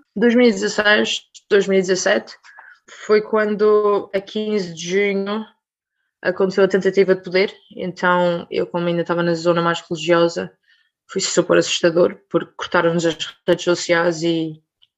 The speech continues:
opa, não tínhamos contacto com ninguém, não conseguíamos falar com ninguém, o pessoal em casa, lá na Madeira, "Ai, o que é que se passa?"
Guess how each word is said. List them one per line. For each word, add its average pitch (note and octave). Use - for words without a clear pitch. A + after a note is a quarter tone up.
opa, -
não F#3+
tínhamos F3
contacto F3
com F3+
ninguém, F3
não F3
conseguíamos E3+
falar F#3
com F3
ninguém, E3+
o E3
pessoal E3+
em E3
casa, E3
lá E3+
na E3
Madeira, E3+
"Ai, F#3
o F#3+
que G3
é -
que -
se -
passa?" F#3